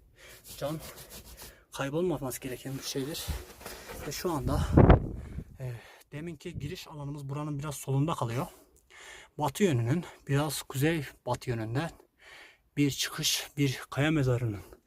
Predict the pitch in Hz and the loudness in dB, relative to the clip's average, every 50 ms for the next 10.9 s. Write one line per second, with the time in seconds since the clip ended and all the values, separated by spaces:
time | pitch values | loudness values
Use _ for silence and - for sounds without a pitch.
0 | - - - - - - - - 170 - - - 127 120 120 117 113 - 123 120 | -20 -18 -18 -18 -18 -16 -12 -6 -4 -2 0 2 2 2 0 0 -2 -2 -4 -4
1 | - - 127 123 131 127 131 - 135 - - 131 139 147 143 139 117 110 120 110 | -2 -2 -2 -2 -2 -4 -4 -6 -8 -4 0 2 4 4 6 4 4 2 0 -2
2 | 110 110 117 160 202 - - - - - _ _ _ _ _ _ _ _ - - | -2 -2 0 0 0 -2 -4 -6 -10 -16 _ _ _ _ _ _ _ _ -20 -20
3 | - - - - - 151 - - 139 131 127 127 123 147 170 170 - - - - | -20 -20 -16 -10 -8 -6 -2 0 0 0 0 0 0 0 0 -2 -4 -8 -16 -6
4 | - 151 151 147 135 117 123 127 117 110 117 110 120 139 131 - 151 131 120 - | 0 2 2 4 4 2 2 0 0 -2 -2 0 0 0 0 0 0 -2 -2 -2
5 | - 123 120 117 110 107 110 117 143 156 - - - - - - - - - - | -2 -2 0 0 -2 -2 -2 -2 -2 -2 -4 -8 -16 -18 -18 -16 -16 -18 -18 -6
6 | - 131 123 127 160 180 170 127 - - 127 104 107 110 107 117 139 151 - - | -2 0 2 4 4 2 2 0 -2 -4 -4 -4 -4 -4 -2 -2 -2 -2 -2 0
7 | - - - - 120 117 110 - - - - - - - - - - - - - | 2 4 6 6 6 4 4 2 2 0 0 0 0 0 -2 -4 -6 -6 -6 -4
8 | - - - - - - - - - - - - - - - - - - 180 190 | -2 -2 0 0 -2 -2 -4 -8 -8 -6 -4 -4 -4 -4 -4 -4 -2 0 2 2
9 | 196 202 196 185 - - 165 160 156 175 175 185 180 170 - - - - - 135 | 4 4 2 2 0 -2 -2 2 4 6 6 6 6 4 2 -8 -12 -8 -4 -2
10 | 143 156 165 170 165 151 143 143 165 165 160 143 127 110 104 - - | 0 0 0 0 0 0 0 0 0 0 0 -2 -2 -4 -4 -6 -8